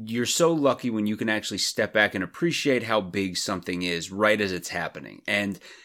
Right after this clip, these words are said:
because of the nature of this team, and we'll talk about the specifics and, um, of, of all of, of all this, but I think a lot of <laughs> people's minds went to kind of mini dynasty territory as soon as this happened because of the wealth of riches coming back.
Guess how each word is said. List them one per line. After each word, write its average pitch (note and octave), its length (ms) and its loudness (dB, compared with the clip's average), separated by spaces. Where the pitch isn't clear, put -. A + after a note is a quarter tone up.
because D#3+ 440 4
of F3+ 60 -2
the D#3 100 6
nature A2+ 600 2
of G2 180 2
this G2+ 180 -2
team, F#2 340 -4
and F2+ 100 -4
we'll A2 120 2
talk G#2+ 240 -2
about G2+ 220 -2
the F#2+ 60 -6
specifics - 1000 -4
and, E2+ 600 -2
um, F#2+ 420 2
of, A2+ 160 6
of A#2+ 160 4
all C#3+ 200 12
of, G#2+ 140 4
of A#2+ 200 2
all C#3+ 180 8
this, F#2+ 220 0
but G#2 320 0
I - 40 0
think C3 320 2
a A#2 80 4
lot D3+ 220 4
of - 60 -10
<laughs> - 0 -
people's D#3 520 4
minds A#2 480 2
went C3+ 460 8
to E3 100 8
kind D3 300 6
of B2 180 2
mini C3+ 280 8
dynasty B2 600 4
territory C3 760 4
as A2+ 140 -2
soon A#2 160 0
as A2 140 -2
this A2 160 0
happened G2+ 340 0
because G2 300 -2
of G#2 80 -4
the G2 80 -2
wealth F#2+ 280 -2
of F2 140 -6
riches F#2+ 340 -4
coming G2 380 -4
back. F2 460 -2